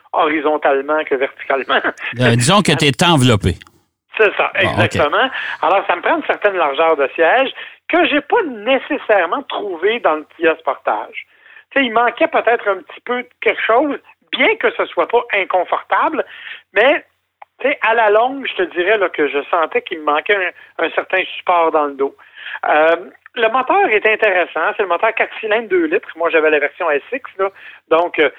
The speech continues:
Speaker 1: quatre cylindres, deux litres, euh, qui est un, euh, non, c'est, qui, qui est le, le, le plus gros.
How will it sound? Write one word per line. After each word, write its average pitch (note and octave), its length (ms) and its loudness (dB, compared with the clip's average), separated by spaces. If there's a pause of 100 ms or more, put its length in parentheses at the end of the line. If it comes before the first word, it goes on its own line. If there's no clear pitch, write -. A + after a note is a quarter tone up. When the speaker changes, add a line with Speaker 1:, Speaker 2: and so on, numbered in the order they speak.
(140)
Speaker 1:
quatre A3+ 240 -2
cylindres, B3+ 280 -2
deux F#3 200 2
litres, F3+ 260 0 (340)
euh, C3+ 520 4 (1120)
qui G3+ 80 2
est G#3 160 0
un, E3+ 40 4
euh, D#3+ 480 0
non, D#3+ 240 0
c'est, - 280 -12
qui, F3 180 -6
qui F#3 100 -2
est E3+ 80 2
le, D#3 140 2
le, D3 160 2
le D3 140 2
plus D#3+ 260 -8
gros. - 320 0